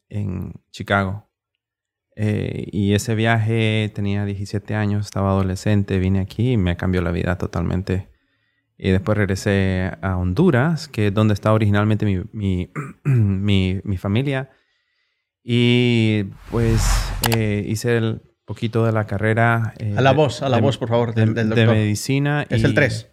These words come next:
Speaker 1: y entonces, después de terminar la medicina básica, ¿verdad? Entonces vine a terminar el entrenamiento aquí a Oklahoma City.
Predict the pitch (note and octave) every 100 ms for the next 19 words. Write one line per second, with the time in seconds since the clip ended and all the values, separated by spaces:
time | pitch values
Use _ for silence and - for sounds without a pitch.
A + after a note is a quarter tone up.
0 | _ _ _ _ _ - A#2+ A#2 A2 A#2
1 | A2 B2+ B2 A2+ A#2 A2 - A#2 A2+ A2+
2 | A2+ A2 A2 A2 A2 G#2 G2 C3+ B2 A2
3 | C3 C3+ A2+ B2+ D#3 G#2+ G2 A#2 A2 G2+
4 | G#2 G2+ G#2+ G#2 G#2 G#2 G2 G2+ G#2 G2
5 | G2+ G2 G2 F#2+ G#2 - G2+ G2 F#2 F2
6 | F#2+ F2+ G2+ - C3